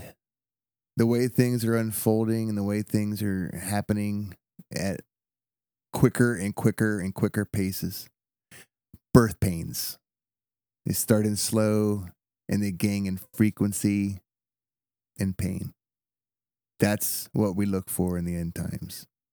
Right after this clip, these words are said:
All these signs, the frequency of these signs. Tomorrow may be too late to choose to follow Jesus Christ.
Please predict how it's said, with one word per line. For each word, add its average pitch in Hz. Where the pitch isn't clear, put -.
All 101
these 107
signs, 101
the 110
frequency 110
of 98
these 104
signs. 107
Tomorrow 127
may 120
be 113
too 117
late 101
to 90
choose 98
to 104
follow 90
Jesus 80
Christ. -